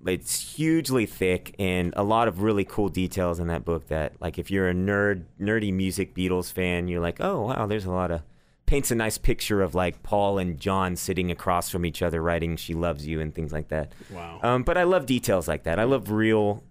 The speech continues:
Speaker 1: information. I don't really get too caught up in sci-fi stuff or, or, you know,
Speaker 2: Mm-hmm.
Speaker 1: books like that. But I, I love finding out about people's stories.
Speaker 2: As a Beatles fan,
Speaker 1: Yeah.
Speaker 2: have you ever seen the movie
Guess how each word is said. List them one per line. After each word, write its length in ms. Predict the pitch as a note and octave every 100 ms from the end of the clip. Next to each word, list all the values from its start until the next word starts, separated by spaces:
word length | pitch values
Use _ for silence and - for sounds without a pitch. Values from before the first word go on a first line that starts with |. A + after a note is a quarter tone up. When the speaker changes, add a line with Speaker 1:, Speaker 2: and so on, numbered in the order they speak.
| _
Speaker 1:
information. 800 | G2+ - F2 D#2+ D2+ D2 C2 C2+ -
I 60 | A2+
don't 160 | D3+
really 180 | D#3+ C#3
get 220 | A#2 -
too 200 | - E3
caught 260 | D#3 C#3+ B2
up 180 | A2+ G#2+
in 320 | G2 F2+ E2+ - - _ _ -
sci-fi 720 | B2 B2 A#2 A2+ A#2 G#2+ G2+
stuff 640 | - - G#2 G2 F#2+ -
or, 280 | F#2 F#2 F2+
or, 680 | - F2+ F2+ F2 E2+ D#2+ - _ _ _
you 180 | - G2
know, 240 | F2+ E2+ F2
Speaker 2:
Mm-hmm. 220 | B2+ E3+
Speaker 1:
books 220 | A#2+ A2 G2
like 180 | F2
that. 300 | - F#2 F2 -
But 120 | G#2+
I, 80 | G#2
I 140 | D2+
love 260 | A2+ B2 -
finding 340 | G#2+ F#2+ F2+
out 140 | F2
about 220 | D#2+ D#2+ -
people's 320 | E2 C#2 -
stories. 420 | - D#2 C2 B1+
Speaker 2:
As 220 | E3+ F#3+ F3
a 380 | D#3+ D3 C#3
Beatles 500 | C3 B2 E3 D3 B2+
fan, 380 | - G#2 G2+ A#2+ - -
Speaker 1:
Yeah. 320 | F#2+ E2+ D#2 A#2+
Speaker 2:
have 180 | C3
you 140 | C3 C3+
ever 180 | C#3 C3+
seen 200 | - C#3
the 60 | C3
movie 680 | C3+ C3 C3 C3 C3+ G#2